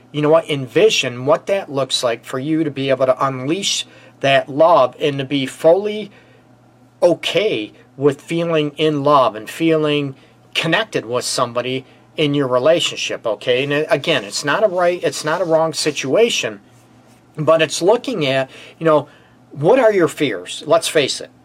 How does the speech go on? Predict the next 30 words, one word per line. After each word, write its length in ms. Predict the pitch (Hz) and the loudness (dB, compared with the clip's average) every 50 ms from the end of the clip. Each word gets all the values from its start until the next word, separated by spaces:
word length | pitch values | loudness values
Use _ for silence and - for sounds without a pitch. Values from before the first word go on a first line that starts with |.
| _ - | _ -14
Number 340 | 143 131 131 147 165 165 196 | -10 -4 0 0 0 2 2
one 220 | 175 175 170 165 | 4 4 4 4
is 80 | 160 147 | 2 0
probably 320 | - - 170 156 147 151 | -2 0 2 2 4 2
getting 260 | 139 139 156 160 147 147 | 2 2 2 0 0 0
our 100 | 135 120 | -2 0
heart 280 | - 147 143 - - | 2 2 2 2 0
crushed, 440 | - - 123 104 87 85 - - - | -4 -4 -4 -4 -4 -4 -6 -4 0
right? 180 | 127 123 135 135 | 0 2 2 2
Everyone 340 | 143 143 151 147 139 135 | 2 0 0 0 -2 -4
said, 240 | 131 - - 156 165 | -2 0 2 2 2
you 60 | 147 | 2
know, 140 | 139 131 123 | 0 -2 -2
getting 260 | 120 - 120 101 98 | -2 -2 -6 -6 -4
cheated 460 | - - - - 151 151 143 151 139 143 | -4 -2 -2 0 0 0 2 2 2 2
on, 320 | 147 143 147 147 143 - - - - - - _ - | 2 0 0 0 -2 -6 -12 -20 -20 -20 -20 _ 0
getting 300 | - 147 135 - 113 113 | 2 2 2 0 -4 -8
left, 420 | 117 123 151 156 156 147 - - | -2 0 2 2 2 0 -2 -4
getting 260 | - 147 127 - 110 | -2 -2 -2 -2 -2
abandoned, 680 | 117 117 - 143 147 147 151 151 147 151 151 147 151 147 - - - - - - _ | -8 -8 -4 -4 -2 -2 -2 -2 0 0 0 0 0 -4 -6 -14 -20 -20 -20 -10 _
uh, 460 | - 131 127 120 120 117 117 113 107 - _ _ _ _ _ _ _ _ _ _ - | 0 2 2 2 2 2 2 2 0 -2 _ _ _ _ _ _ _ _ _ _ -6
being 400 | 151 151 156 151 147 143 143 - - | -2 0 2 2 0 0 -2 -2 -2
alone, 560 | 151 131 120 127 143 147 147 151 160 156 147 | -2 0 2 2 4 4 4 4 4 2 2
that 240 | 139 156 196 196 - | 0 0 -2 -2 -2
type 160 | - 185 175 | -4 -4 -2
of 60 | - | 0
aspect. 580 | 139 139 175 208 208 - - - 127 113 - - | 2 2 2 2 0 -2 -2 -2 -2 -2 -2 0
These 340 | 156 165 214 254 247 - 269 | 0 0 2 0 -2 -2 0
are 160 | 226 196 175 | 2 4 4
all 360 | 156 151 151 151 151 147 - | 6 6 6 4 4 2 -2